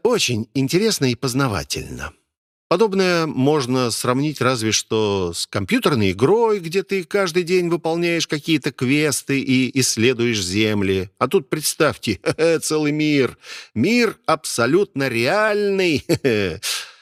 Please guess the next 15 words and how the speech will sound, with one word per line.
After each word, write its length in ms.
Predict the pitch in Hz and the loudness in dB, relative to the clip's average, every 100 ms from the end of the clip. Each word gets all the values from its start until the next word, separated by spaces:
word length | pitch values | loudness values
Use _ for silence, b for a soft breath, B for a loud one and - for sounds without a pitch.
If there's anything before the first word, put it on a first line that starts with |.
| B _ _ _ - | B _ _ _ -4
Однажды 760 | 269 254 220 190 160 190 170 120 117 _ | 2 4 4 0 0 0 0 -4 -12 _
при 160 | 233 214 | -2 0
наступлении 800 | 185 - 117 123 123 104 95 87 | -2 -2 -4 0 0 0 -2 -2
ночи 560 | 87 170 208 - 180 | -2 -2 0 0 0
без 240 | 143 107 - | -2 -4 -4
стука 420 | - - 233 156 | -4 -6 -4 -4
в 80 | - | -2
комнату 480 | 190 190 165 - 95 | -2 0 0 0 0
вошла 380 | 95 - 98 | 0 -2 -2
Лея, 560 | 90 98 107 151 175 233 _ _ _ _ _ | 0 2 2 2 -2 -4 _ _ _ _ _
чему 240 | - 165 | 2 2
я 100 | 160 147 | 2 2
был 180 | 156 | 0
весьма 260 | 147 - 147 | 0 0 0
удивлён. 540 | 147 151 147 151 151 | 2 0 0 -2 -6